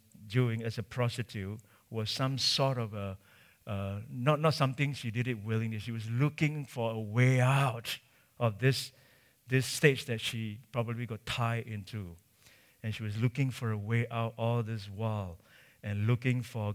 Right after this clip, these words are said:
God to deliver, uh,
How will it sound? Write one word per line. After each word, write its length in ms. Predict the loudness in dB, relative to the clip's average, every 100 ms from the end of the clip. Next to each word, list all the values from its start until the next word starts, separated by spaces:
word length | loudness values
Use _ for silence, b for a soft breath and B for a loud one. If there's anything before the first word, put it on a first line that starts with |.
| 0
God 480 | 4 4 4 0 -6 -8
to 80 | -8
deliver, 840 | -4 -2 2 2 2 0 0 -2 -14 b b b b b b -12
uh, 300 | -8 -8